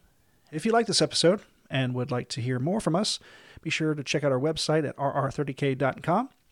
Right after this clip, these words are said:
You can subscribe to us on Apple Podcasts, Spotify, wherever you find podcasts at,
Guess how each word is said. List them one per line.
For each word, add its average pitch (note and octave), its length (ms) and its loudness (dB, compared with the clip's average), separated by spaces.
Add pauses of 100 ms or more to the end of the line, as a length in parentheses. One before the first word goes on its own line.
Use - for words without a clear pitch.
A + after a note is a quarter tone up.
(160)
You D3 120 0
can C3 120 -2
subscribe C3+ 460 -2
to C#3 100 -2
us B2+ 140 -4
on B2 220 -6
Apple F3 180 0
Podcasts, E3+ 920 -2
Spotify, D#3+ 520 2
wherever G#3 300 -2
you C3+ 140 -2
find B2+ 320 -2
podcasts - 560 -4
at, - 180 -4